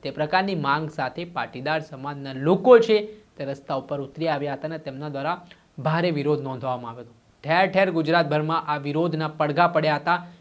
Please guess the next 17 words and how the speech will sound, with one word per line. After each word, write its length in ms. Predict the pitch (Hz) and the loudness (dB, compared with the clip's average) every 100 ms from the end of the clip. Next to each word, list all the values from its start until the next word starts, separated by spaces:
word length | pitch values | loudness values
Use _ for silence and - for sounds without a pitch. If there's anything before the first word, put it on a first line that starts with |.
| _ | _
ને 60 | 147 | -8
આમાં 240 | 139 151 147 | -6 -6 -6
હિંસા 320 | 139 135 - | -10 -8 -4
પણ 200 | 135 147 | -2 -4
ફાટી 320 | 147 139 131 139 | -6 -6 -6 -8
નીકળી 260 | 135 135 | -10 -12
હતી. 160 | 131 151 156 - _ _ | -10 -12 -14 -20 _ _
કેટલીક 340 | 147 143 170 151 | -10 -4 -4 -2
જગ્યાએ 520 | 156 151 156 151 110 - _ _ - | -2 0 2 2 0 -12 _ _ -2
સરકારી 400 | 165 165 190 196 | 0 4 4 4
સંપત્તિને 640 | 190 156 151 165 160 160 | -2 -4 -2 -4 -4 -8
નુકસાન 460 | 151 143 - 151 147 | -6 -8 -6 -4 -4
પણ 160 | 151 | -4
પહોંચાડવામાં 840 | 147 143 131 127 147 143 131 131 127 | -6 -8 -10 -6 -4 -2 -4 -6 -8
આવ્યું 180 | 131 147 | -6 -8
હતું 140 | 143 | -10
અને 120 | 139 | -14